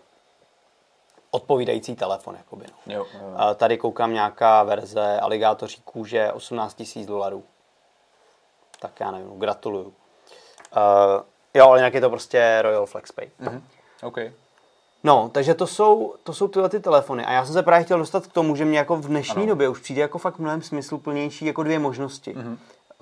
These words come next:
Speaker 1: První je dělat ty předělávky, jako dělá vlastně ten kaviár.
Speaker 2: Mhm.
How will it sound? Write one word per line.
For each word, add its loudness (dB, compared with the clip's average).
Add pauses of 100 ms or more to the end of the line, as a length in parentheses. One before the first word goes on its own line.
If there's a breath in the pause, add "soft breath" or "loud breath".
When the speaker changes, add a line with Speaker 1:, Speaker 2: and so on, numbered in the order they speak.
Speaker 1:
První 0
je 2
dělat 0
ty -10
předělávky, -4
jako -12
dělá -4
vlastně -8
ten -12
kaviár. -10
Speaker 2:
Mhm. -12